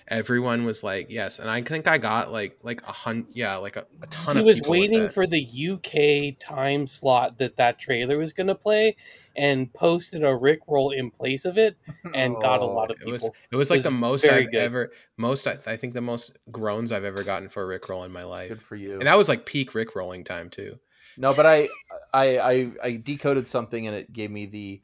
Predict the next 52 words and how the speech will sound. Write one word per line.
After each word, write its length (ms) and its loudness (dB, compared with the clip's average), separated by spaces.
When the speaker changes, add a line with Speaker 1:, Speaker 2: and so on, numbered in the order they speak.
Speaker 3:
uh, 160 -4
address 360 -4
to 80 -14
Columbia 440 -8
City 240 -10
Bakery, 600 -10
and 440 -10
I 80 -6
had 180 -6
to 60 -16
go 200 -4
there 220 -4
and 180 -12
say 200 -8
the 80 -10
name 240 -12
Robin 320 -6
Banks. 560 -14
And 320 -14
I 120 -8
went, 460 -14
I, 240 -8
it 60 -10
was 260 -10
at 120 -6
lunch. 500 -10
I, 240 -6
I 40 -10
took, 240 -12
like, 140 -10
an 80 -10
early 280 -6
lunch 300 -10
at 100 -20
ten 220 -10
thirty, 380 -6
uh, 220 -8
drove 440 -4
the 100 -10
three 180 -12
miles 320 -6
to 60 -14
the 80 -10
Columbia 340 -10
City 200 -10
Bakery 360 -8
'cause 160 -20
it 40 -14
was 180 -18
near 100 -12
my 140 -10
job. 400 0